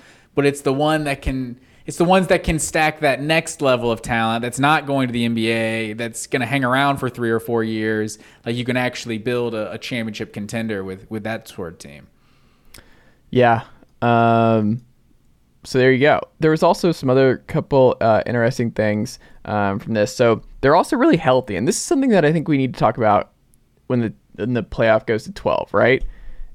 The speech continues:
Speaker 2: Is just <laughs> health is gonna be so critical, and that comes with depth, but, like, it's gonna be fifteen, sixteen games for a lot of these Power Five schools,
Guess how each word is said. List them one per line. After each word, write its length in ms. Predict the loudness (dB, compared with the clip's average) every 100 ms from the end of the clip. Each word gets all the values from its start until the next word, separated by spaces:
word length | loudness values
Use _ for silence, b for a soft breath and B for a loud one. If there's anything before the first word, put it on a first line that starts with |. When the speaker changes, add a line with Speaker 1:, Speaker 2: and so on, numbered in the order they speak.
| -4 0
Speaker 2:
Is 180 | 0
just 240 | 2 0 0
<laughs> 0 |
health 640 | -4 -2 2 2 2 0 -2
is 180 | -2
gonna 240 | 0 0 2
be 180 | 0 -2
so 380 | -2 0 2
critical, 600 | 0 -2 -2 0 -2 -2 -2
and 240 | -2 2
that 220 | 2 0 0
comes 200 | -2 0
with 140 | 0
depth, 360 | 2 2 0 -10 b b b b
but, 220 | 0 2
like, 320 | 2 2 0 -2
it's 220 | -4 -2
gonna 240 | 0 2
be 420 | 2 2 0 0 -4 _ _
fifteen, 540 | -2 -2 0 -2 0 0
sixteen 400 | -4 -4 -4 -2
games 320 | -2 -2 -4
for 140 | -4
a 80 | 0
lot 180 | 0 0
of 60 |
these 120 | -2 -2
Power 260 | 0 0
Five 280 | 0 0 0
schools, 440 | 0 2 2 0